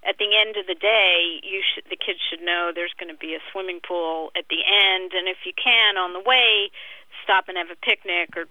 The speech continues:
or do something fun. I think just powering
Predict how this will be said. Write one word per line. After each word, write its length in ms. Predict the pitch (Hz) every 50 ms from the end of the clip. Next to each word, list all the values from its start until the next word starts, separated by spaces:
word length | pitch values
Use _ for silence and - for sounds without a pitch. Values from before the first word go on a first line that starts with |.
| - - -
or 100 | 190 190
do 180 | 180 170 190 202 - -
something 560 | - 190 196 196 - - 170 170 165 165 170 - - - - - - - - - - -
fun. 400 | - - 196 190 180 165 160 165
I 80 | 170 175 - -
think 160 | - 220 -
just 240 | - 202 190 - - -
powering 600 | - - 196 196 190 190 185 185 180 175 175 165